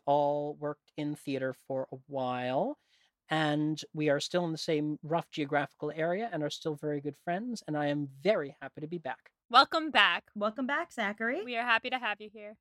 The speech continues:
Speaker 1: Happy to be here.
Speaker 3: I'm, I mean, I'm mediocre to have you here. <laughs> No, I'm
Speaker 2: <laughs>
Speaker 3: kidding.
Speaker 1: Well, see if I return.
Speaker 2: No, we are thrilled. We are thrilled to have Zach here because since the beginning of this podcast, he has texted us offering advice and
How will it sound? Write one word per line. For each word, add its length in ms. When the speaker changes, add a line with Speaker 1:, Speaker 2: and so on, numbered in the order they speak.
Speaker 1:
Happy 220
to 40
be 160
here. 200
Speaker 3:
I'm, 160
I 100
mean, 180
I'm 240
mediocre 480
to 60
have 220
you 100
here. 160
<laughs> 180
No, 100
I'm 140
Speaker 2:
<laughs> 60
Speaker 3:
kidding. 220
Speaker 1:
Well, 240
see 240
if 140
I 260
return. 380
Speaker 2:
No, 120
we 160
are 100
thrilled. 640
We 140
are 80
thrilled 300
to 40
have 200
Zach 280
here 160
because 720
since 240
the 100
beginning 380
of 100
this 140
podcast, 600
he 160
has 440
texted 340
us 400
offering 760
advice 760
and 580